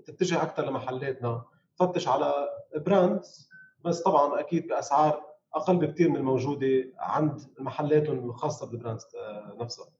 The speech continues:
فمن وقتها هون نقلنا بالألفين على الإمارات، عملنا مركزنا الرئيسي بالإمارات، بدبي تحديدًا،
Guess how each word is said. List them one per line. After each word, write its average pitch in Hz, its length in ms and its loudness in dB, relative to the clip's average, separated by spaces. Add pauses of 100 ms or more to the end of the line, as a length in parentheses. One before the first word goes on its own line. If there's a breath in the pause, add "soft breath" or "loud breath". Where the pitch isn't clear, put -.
(560)
فمن 180 220 6
وقتها 220 280 6
هون 202 180 6
نقلنا 190 300 6
بالألفين 151 500 2
على 139 160 2
الإمارات، 131 560 -4 (280)
عملنا 147 540 0
مركزنا 143 460 0
الرئيسي 139 440 -2
بالإمارات، 127 580 -4
بدبي 127 360 0
تحديدًا، 120 600 -4